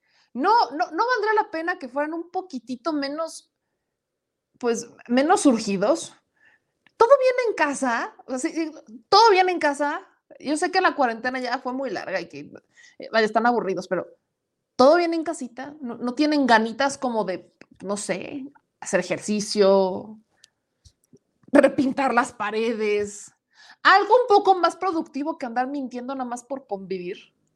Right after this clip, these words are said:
¿no? Bueno, pues para aquellos que siguen con sus fake news, les comparto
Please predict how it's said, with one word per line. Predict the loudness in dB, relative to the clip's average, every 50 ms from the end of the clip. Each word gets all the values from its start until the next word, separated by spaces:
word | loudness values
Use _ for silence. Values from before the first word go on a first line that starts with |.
| _ _
¿no? | -8 -6 -6 -6 -8 -12 _ _ -20 -20 -8 _
Bueno, | 2 2 2 2 -2 -14 _ -20 -20 -20 -20 -20 0 _
pues | 6 6 6 4 0 -12 _ _ _ 2
para | 4 4 4
aquellos | 2 -2 -4 -6 -6 -6 -8 -10
que | -10 -10 -10
siguen | -10 -10 -10 -10 -10 -10
con | -10 -10 -10
sus | -10 -8 -6
fake | -6 -6 -4 -6
news, | -6 -6 -6 -6 -8
les | -10 -6
comparto | -6 -6 -4 0 2 2 4 2 0 -6 -10 -12